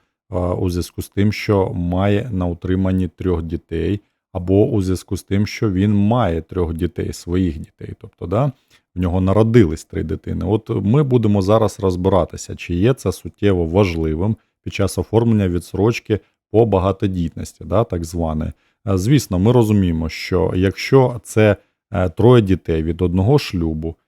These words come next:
і троє ваших сумісних дітей з, е, однією дружиною, ви можете оформити відстрочку без проблем, навіть через Резерв Плюс,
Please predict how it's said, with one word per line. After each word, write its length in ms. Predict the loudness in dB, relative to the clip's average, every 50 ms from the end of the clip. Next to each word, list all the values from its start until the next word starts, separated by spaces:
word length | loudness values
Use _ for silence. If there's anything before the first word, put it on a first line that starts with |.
| _ _ _
і 260 | -6 -4 -2 -2 -4
троє 280 | -2 0 2 4 4 4
ваших 420 | 4 2 2 2 0 -2 -6 -6
сумісних 640 | -4 -2 -2 0 0 -2 -4 -8 -10 -10 -10 -8
дітей 360 | -8 -8 -8 -4 -2 -2 -2 -2
з, 200 | -4 -8 -10 -8
е, 280 | -6 -6 -4 -4 -4 -4
однією 460 | -4 -2 -2 0 2 4 4 4 2
дружиною, 520 | 0 -2 -4 -4 -2 -2 -2 -2 -2 -2
ви 120 | -2 -2 -2
можете 500 | -2 0 0 0 0 0 -2 -4 -4 -6
оформити 540 | -6 -4 -4 -2 0 0 -2 -2 -4 -6
відстрочку 520 | -8 -8 -8 -6 -4 -4 -4 -6 -8 -10 -10
без 360 | -6 -2 0 0 0 0 -2
проблем, 520 | -8 -10 -8 -6 -2 -2 -2 0 0 0
навіть 300 | 0 0 2 0 0 -2
через 320 | -2 -6 -6 -4 -4 -2 -2
Резерв 400 | -2 -2 0 0 0 0 0 -2
Плюс, 260 | -2 -2 -2 -2 -2